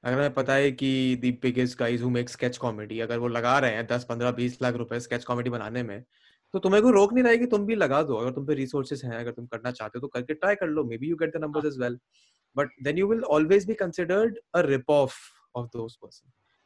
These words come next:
Speaker 2: हम्म।
Speaker 1: until unless you build your own identity। Which brings me to another, like, a very interesting question। What do you think is the future of, uh, content on YouTube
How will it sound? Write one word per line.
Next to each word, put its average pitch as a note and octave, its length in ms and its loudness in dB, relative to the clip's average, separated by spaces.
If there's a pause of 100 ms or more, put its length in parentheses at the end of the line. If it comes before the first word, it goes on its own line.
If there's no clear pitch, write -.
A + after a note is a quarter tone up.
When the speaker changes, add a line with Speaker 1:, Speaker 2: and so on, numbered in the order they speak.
Speaker 2:
हम्म। C3 120 -4
Speaker 1:
until D3+ 220 2
unless D#3 200 0
you C#3 160 -6
build C#3 140 -6
your D#3 140 4 (140)
own C#3 400 -4
identity। A2 440 -12 (520)
Which C#3+ 120 -6
brings G#3+ 220 4
me C#4 200 2 (120)
to A3 100 2 (760)
another, A#2+ 400 -2
like, A#2+ 140 -6
a A#2 60 -4
very B2 240 -2
interesting B2 420 -12
question। C3+ 260 -10
What C3+ 180 -2
do A#3 120 2
you B3+ 120 -2
think G#3+ 160 2
is G3 100 -4
the A#3+ 100 2
future F3 420 -2
of, F3 160 4 (160)
uh, C3 160 -2 (200)
content B2 400 -6
on B2+ 200 -6
YouTube A#2 320 -8